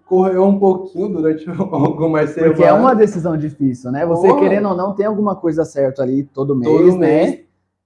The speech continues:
Speaker 2: E quando
Speaker 1: Mesmo
Speaker 2: você
Speaker 1: que
Speaker 2: sai
Speaker 1: seja
Speaker 2: pra
Speaker 1: pouco, ali tá entrando
Speaker 2: tá ali,
Speaker 1: alguma coisa
Speaker 2: é.
Speaker 1: pra pagar as contas. Mas quando você começa a empreender do zero, você não tem nada. Ainda mais com uma pandemia ali iniciando.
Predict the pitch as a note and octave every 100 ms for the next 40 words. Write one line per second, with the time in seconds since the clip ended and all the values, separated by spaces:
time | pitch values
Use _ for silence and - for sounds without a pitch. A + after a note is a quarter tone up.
0 | - C3+ F#3+ G3+ G#3+ F3+ F3 F3 G3+ A#3
1 | - G3 G3+ G#3+ A3+ A#3 B3 - G#3 A#3+
2 | A#3+ B3 - - G#3+ G#3+ A3 A3+ A3+ G#3+
3 | A#3+ A#3 A3+ A3 B3+ - D4 A3 - E3
4 | E3 D#3+ F#3 F3+ F#3+ G3 F#3+ F3 E3+ F3
5 | E3+ D#3 D3+ C#3 F#3 - E3 D3 C3 D3
6 | G3+ G#4+ G3 F#3 - - B4+ F4 F3+ C#3
7 | - _ _ E3+ F3+ E3+ D#3+ F3 G#3 C4
8 | C4 _ _ - A#3+ A#3+ B3 A3+ A3+ B3
9 | A3+ A#3 A3+ A3 A3+ A3+ G#3+ G#3 G#3 G3+
10 | - D4 F3 B2